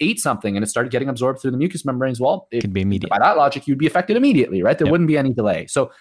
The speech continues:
Speaker 1: this might be true, but doesn't apply.
Speaker 2: Yep.
Speaker 1: D, most of the toxins are polar, maybe, okay,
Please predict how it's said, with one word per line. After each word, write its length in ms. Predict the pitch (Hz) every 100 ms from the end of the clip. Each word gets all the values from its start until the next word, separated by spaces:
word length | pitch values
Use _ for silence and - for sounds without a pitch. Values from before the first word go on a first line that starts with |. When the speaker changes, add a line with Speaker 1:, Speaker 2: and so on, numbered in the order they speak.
| _
Speaker 1:
this 240 | 175 185 - _ -
might 300 | 127 190 220
be 120 | 220
true, 480 | 196 - 285 165 147 _ _ -
but 100 | 117
doesn't 240 | 131 123
apply. 460 | 107 - 92 85 76 _
Speaker 2:
Yep. 180 | 113 98 _ 123
Speaker 1:
D, 340 | 151 131 95 _ -
most 340 | 139 226 262
of 40 | 262
the 60 |
toxins 420 | 254 185 - 165 143
are 80 | 120
polar, 540 | 107 92 92 160 269 _
maybe, 320 | 87 85 139 330
okay, 320 | - 147